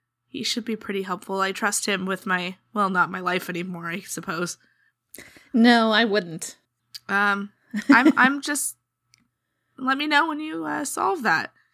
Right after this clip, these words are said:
Speaker 1: And then Thomason, your, uh, the power that is making you able to see this ghost starts to flicker, and he goes away.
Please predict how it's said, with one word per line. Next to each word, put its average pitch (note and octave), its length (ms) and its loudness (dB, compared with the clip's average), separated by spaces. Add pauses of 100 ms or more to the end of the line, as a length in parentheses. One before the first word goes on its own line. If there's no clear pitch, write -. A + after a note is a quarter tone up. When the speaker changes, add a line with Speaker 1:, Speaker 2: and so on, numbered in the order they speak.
(320)
Speaker 1:
And A#3+ 160 2
then A#3+ 120 2
Thomason, A3+ 540 2
your, G#3 320 8
uh, F3+ 300 6 (160)
the G3 180 -4
power F#3 380 6
that F3+ 180 -8
is - 400 -6
making F3+ 420 -6
you F3 120 -8
able F3 300 -6
to - 80 -8
see E3+ 240 -6
this F3 180 -8
ghost F3 280 -6
starts D#3+ 280 -6
to - 100 -8
flicker, D#3+ 520 -4 (280)
and E3+ 360 -8 (640)
he F#2 100 -4
goes E3 280 -6
away. F3 360 -6